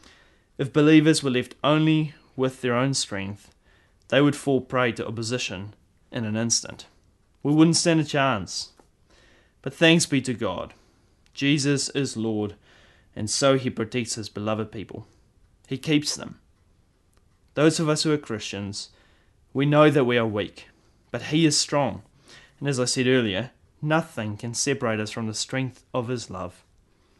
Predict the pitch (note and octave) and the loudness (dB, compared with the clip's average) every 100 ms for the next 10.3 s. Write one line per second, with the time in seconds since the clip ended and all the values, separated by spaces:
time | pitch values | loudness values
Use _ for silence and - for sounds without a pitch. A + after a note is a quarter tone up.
0 | _ _ _ _ _ _ _ _ _ _ | _ _ _ _ _ _ _ _ _ _
1 | _ _ _ _ _ _ F3 E3+ D3 C3 | _ _ _ _ _ _ 0 4 6 6
2 | A2 F#2+ - - - - C#3+ D3 - C3+ | 6 0 -2 -6 -12 -2 0 0 -2 -2
3 | C3 A#2+ - E3+ E3+ D#3+ E3 B2+ B2+ A2+ | -2 -4 0 4 6 6 4 2 0 2
4 | A#2 A#2 - - - A#2 C#3+ D3+ D3 D3+ | 2 0 -4 -12 -12 0 2 2 0 -2
5 | D3+ - C3 - C3 B2+ B2+ - C3 C3 | -2 -2 -4 -4 -4 -4 -4 -4 -2 -2
6 | F2 - _ _ _ _ _ _ - A#2+ | -4 -10 _ _ _ _ _ _ -6 -4
7 | C3 C#3+ D#3 D#3+ D#3+ C#3+ B2+ C#3+ D3+ D3+ | 2 6 8 8 8 4 0 0 0 0
8 | C#3 D3 D3 D3 A2+ G#2 G2 G2+ - - | 0 0 -2 -6 -4 -4 -4 -4 -4 -6
9 | _ _ _ - A#2 A2+ G#2+ G2 - A2 | _ _ _ -4 -2 0 -2 -2 -2 -2
10 | G#2+ - | -4 -8